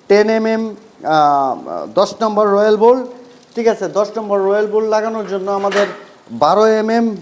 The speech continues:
বিট ব্যবহার করতে হয়। তো যেহেতু আমার বিটটা হচ্ছে বারো এমএম, তো বারো নম্বর বিট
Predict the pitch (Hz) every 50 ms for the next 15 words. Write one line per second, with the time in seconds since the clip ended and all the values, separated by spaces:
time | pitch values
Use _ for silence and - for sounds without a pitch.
0 | 147 131 120 135 185 202 202 - - - 160 151 185 190 196 208 196 185 202 202
1 | 202 - 202 196 202 220 240 240 - - - - - - - _ - 185 180 185
2 | 165 151 185 190 196 185 196 208 208 208 196 190 196 190 190 185 - - 151 139
3 | 165 180 170 - - 202 196 185 175 185 180 - 196 180 160 175 185 190 202 196
4 | 185 180 185 196 226 233 - - - - - - - - - - 170 160 160 165
5 | 175 190 202 208 208 208 208 202 202 196 196 190 190 190 175 180 196 196